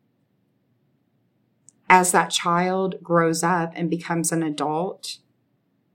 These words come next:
It can be felt. And when you're, you're given the opportunity and the space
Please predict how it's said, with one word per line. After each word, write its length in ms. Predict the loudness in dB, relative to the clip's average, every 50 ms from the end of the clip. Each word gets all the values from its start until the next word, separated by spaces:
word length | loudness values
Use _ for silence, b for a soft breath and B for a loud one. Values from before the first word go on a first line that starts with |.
| _ _ _ _ _ _ _ _ _ _ _ _ _ _ _ _ _ _ 0
It 140 | 0 0 0
can 160 | 0 -2 -2
be 120 | -2 -4
felt. 560 | -8 -6 -6 -6 -6 -6 -8 -16 -16 -18 -18 -18 _ _ _ _ _ _ _ _ _ _ _ _ _ _ _ _ _ _ _ _ _ _ _ _ _ _ _ _ _ _ _ _ _ _ _ _ _ _ _ _ _ _ _ _ _ _ 0
And 420 | 2 4 4 4 4 4 2 2 0 -4
when 340 | -6 -4 -2 0 0 2 2
you're, 460 | 2 2 2 2 2 2 0 0 -4 -10 _ _ -8
you're 320 | -4 0 4 4 4 4
given 640 | 2 -2 0 4 4 4 4 2 -2 -2 0 0
the 80 | 0 0
opportunity 1160 | 0 2 0 0 0 0 -4 -2 -2 -4 -2 0 0 0 0 0 2 2 2 2 0 0 -2 -4
and 180 | -2 -2 0 0
the 80 | 2
space 960 | 2 2 2 2 0 -2 -2 -2 -2 -2 -4 -4 -2 -2 -2 -2 -2 -8 -20